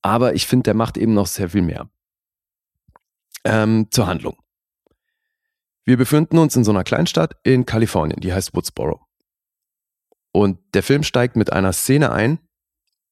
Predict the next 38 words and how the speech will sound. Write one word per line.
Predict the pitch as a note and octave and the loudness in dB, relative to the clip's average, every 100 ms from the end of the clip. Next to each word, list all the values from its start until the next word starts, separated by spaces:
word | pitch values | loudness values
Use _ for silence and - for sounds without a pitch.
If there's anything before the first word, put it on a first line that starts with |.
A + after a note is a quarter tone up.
| _ _ - | _ _ -4
Da | F#2+ | 0
sehen | F2+ A2 | 2 2
wir | G#2 | 2
Drew | F2 G2 | 0 -2
Barrymore, | F2+ G2 C3 D3 D#3+ E3 | 0 0 2 2 0 -2
die | - | -4
alleine | F2+ F2+ G2 B2 | -2 -2 0 0
in | G2 | 0
einem | F#2 | -4
großen | - F2 E2 | -4 -6 -4
Haus | E2 F#2 - | -4 -4 -4
ist | - - _ _ _ | -6 -10 _ _ _
und | - G2 - | -6 -4 -4
sich | - | -8
gerade | - F2+ F2 | -4 -4 -2
Popcorn | A#2+ - A#2 | -4 -2 -2
macht, | A2 G#2 - | -2 -4 -4
weil | E2 E2+ | -6 -6
sie | F2 | -6
sich | F#2 - | -8 -8
einen | - D#2 E2+ | -8 -8 -8
Scary | - D#2+ F2+ | -8 -6 -2
Movie | A#2 G#2 F2+ | 0 0 -2
angucken | - - - - | -6 -12 -12 -12
möchte. | - - | -12 -12
Und | - | -10
dann | - | -10
kommt | - - - | -10 -10 -8
ein | |
Anruf | - D#2 C3 G3 - _ _ _ _ _ _ _ _ _ _ _ _ _ | -6 -4 -4 -4 -8 _ _ _ _ _ _ _ _ _ _ _ _ _
und | G#2 F#2 F2+ - | -2 -2 -4 -14
ein | - E2+ F2 F2+ F2+ - | -8 -2 0 2 0 -2
ihr | G#2+ G2 | 0 0
unbekannter | G#2+ G2+ - F2 E2 | 0 -2 -4 -4 -2
Typ | D3 - | -4 -4
spricht | - C3 - | -4 -4 -4
mit | C3 | -4
ihr | - C#3 | -2 -2